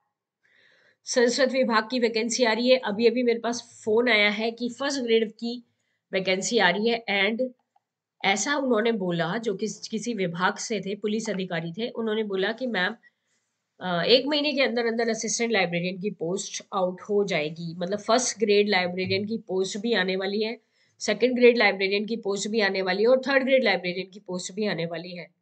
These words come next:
तो आप लोग तैयारी करते रहिए, छोटी छोटी चीज़ों से बहुत बड़ा बड़ा काम होता है। मैं ये वाला question paper plus नया जो आपको करना है, दोनों को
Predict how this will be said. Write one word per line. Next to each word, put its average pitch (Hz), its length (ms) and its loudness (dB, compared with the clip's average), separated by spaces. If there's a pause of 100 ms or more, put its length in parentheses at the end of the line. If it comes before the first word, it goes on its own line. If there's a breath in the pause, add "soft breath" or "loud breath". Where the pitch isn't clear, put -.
(460)
तो - 60 -4
आप 175 180 0
लोग 220 160 -4
तैयारी 185 340 2
करते 190 320 -4
रहिए, 190 460 -4
छोटी 247 300 0
छोटी 269 260 -4
चीज़ों 240 280 -4
से 240 120 -4
बहुत 214 300 -4
बड़ा 202 280 -2
बड़ा 196 200 -6
काम 202 400 -8 (260)
होता 202 220 2
है। - 140 -12 (680 soft breath)
मैं 226 200 6
ये 240 240 0
वाला 247 240 4
question 240 360 -2
paper 254 360 -2
plus 214 440 -4
नया 185 300 2
जो 233 140 0
आपको 202 240 -4
करना 208 320 -6
है, 220 260 -6
दोनों 185 440 -4
को 233 300 -2